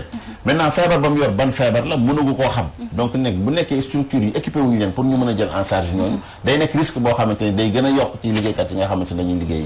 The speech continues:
Speaker 2: ci wàllu santé.
Speaker 1: D'accord. Alors, euh, mbokk yeeg xarit yi nga xamante ne yéen a ngi teewlu seen magazine d'information la mi-journée, euh, si fàttali rek ñu ngi fi ak, euh, docteur Arona Diop, nekk secrétaire général bu Sat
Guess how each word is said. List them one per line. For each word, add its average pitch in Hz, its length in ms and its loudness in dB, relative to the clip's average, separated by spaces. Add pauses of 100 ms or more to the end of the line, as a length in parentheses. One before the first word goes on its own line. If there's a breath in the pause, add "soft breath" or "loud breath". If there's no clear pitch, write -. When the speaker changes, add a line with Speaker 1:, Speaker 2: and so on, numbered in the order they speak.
(120)
Speaker 2:
ci 87 60 -4
wàllu 76 220 0
santé. - 280 -8 (280)
Speaker 1:
D'accord. 247 440 0 (340 loud breath)
Alors, 247 320 2
euh, 220 160 4
mbokk 262 280 2
yeeg 262 180 2
xarit 233 420 0
yi 220 320 0
nga 208 140 0
xamante 214 420 0
ne 208 80 0
yéen 220 260 2
a 208 60 0
ngi 214 180 0
teewlu 220 360 0
seen 208 360 0
magazine 254 560 2 (140)
d'information 254 880 0
la 240 220 2
mi-journée, 240 640 2 (280 loud breath)
euh, 202 240 2
si 226 140 2
fàttali 233 420 0
rek 220 320 0
ñu 220 140 2
ngi 220 140 0
fi 254 140 0
ak, 208 260 0
euh, 208 180 2
docteur 254 480 -2 (240)
Arona 226 380 -2
Diop, 254 360 -4 (140)
nekk 220 320 -2
secrétaire 240 800 0
général 233 560 0
bu 208 100 -2
Sat 254 320 -2